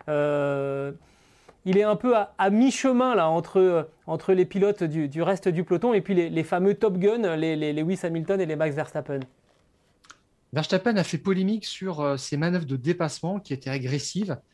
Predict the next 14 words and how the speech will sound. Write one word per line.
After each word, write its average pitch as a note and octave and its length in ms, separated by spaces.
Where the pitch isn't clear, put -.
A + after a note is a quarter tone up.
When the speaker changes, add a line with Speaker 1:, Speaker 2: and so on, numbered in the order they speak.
Speaker 2:
euh, C3 420
mais D3+ 180
sans A3 240
contact. A3+ 640
Ça, - 220
c'est D#3+ 200
important. D#3+ 480
Rarement, F3+ 720
il E3+ 120
a D3+ 60
touché D3+ 320
une D#3+ 80
autre C#3+ 140
voiture. D#3+ 520